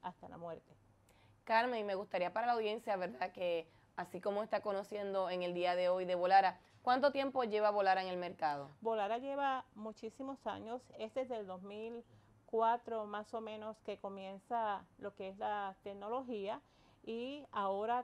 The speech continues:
Speaker 1: con el surgimiento de esta pandemia ha tenido un crecimiento en un dos mil quinientos por ciento,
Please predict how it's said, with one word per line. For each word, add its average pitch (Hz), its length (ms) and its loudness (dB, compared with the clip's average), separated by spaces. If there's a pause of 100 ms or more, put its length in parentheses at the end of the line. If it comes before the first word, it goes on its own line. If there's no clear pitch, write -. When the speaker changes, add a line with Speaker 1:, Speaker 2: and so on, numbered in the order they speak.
Speaker 1:
con 220 140 -6
el 208 160 -8
surgimiento 208 680 -8
de 226 100 -10
esta 233 220 -8
pandemia 226 800 -8 (320)
ha 196 100 -4
tenido 247 300 -10
un 247 40 -12
crecimiento 226 680 -10
en 202 80 -8
un 220 160 -12
dos 208 320 -6
mil 254 320 -8 (100)
quinientos 202 600 -12 (100)
por 175 160 -6
ciento, 190 560 -10